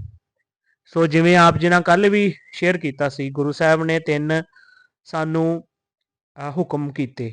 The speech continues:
ਗੁਰੂ ਨਾਨਕ ਸਾਹਿਬ ਨੇ, ਕਿਰਤ ਕਰਨੀ, ਕਮਾਈ ਕਰਨੀ। ਦੂਜਾ ਸੀ ਨਾਮ ਜਪਣਾ। ਜਿਹੜਾ ਕਿਰਤ ਕਰਕੇ, ਕਿਰਤ ਵੀ ਕਰਦਾ ਏ ਤੇ ਨਾਮ ਵੀ ਜਪਦਾ ਏ, ਤੀਜਾ ਗੁਣ ਆਪਣੇ ਆਪ ਪਾਤਸ਼ਾਹ ਜੀ ਉਹਦੀ ਝੋਲੀ 'ਚ ਪਾ ਦਿੰਦੇ ਨੇ।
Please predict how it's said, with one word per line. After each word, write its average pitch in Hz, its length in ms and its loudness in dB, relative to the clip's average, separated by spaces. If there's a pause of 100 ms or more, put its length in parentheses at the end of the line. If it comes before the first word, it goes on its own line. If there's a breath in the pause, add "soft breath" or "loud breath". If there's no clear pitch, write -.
(140)
ਗੁਰੂ 131 140 -4
ਨਾਨਕ 131 220 -4
ਸਾਹਿਬ 123 280 -12
ਨੇ, 123 140 -10 (680)
ਕਿਰਤ 151 260 -8
ਕਰਨੀ, 175 440 0 (640)
ਕਮਾਈ 127 300 -8
ਕਰਨੀ। 123 380 -16 (800)
ਦੂਜਾ 131 300 -2
ਸੀ 180 180 -4
ਨਾਮ 139 260 -4
ਜਪਣਾ। 120 360 -10
ਜਿਹੜਾ 143 260 0
ਕਿਰਤ 196 300 -6
ਕਰਕੇ, 185 540 0 (800)
ਕਿਰਤ 160 220 -8
ਵੀ 202 140 -2
ਕਰਦਾ 180 400 2
ਏ 180 220 4 (320)
ਤੇ 151 60 -6
ਨਾਮ 143 340 0
ਵੀ 160 100 0
ਜਪਦਾ 143 460 0
ਏ, 151 120 4
ਤੀਜਾ 143 360 0
ਗੁਣ 139 200 -2
ਆਪਣੇ 139 400 -4
ਆਪ 143 240 0
ਪਾਤਸ਼ਾਹ 131 440 -4
ਜੀ 135 60 -2
ਉਹਦੀ 139 200 -4
ਝੋਲੀ 135 240 -2
'ਚ 123 140 -10
ਪਾ 123 160 -4
ਦਿੰਦੇ 120 300 -8
ਨੇ। 123 100 -14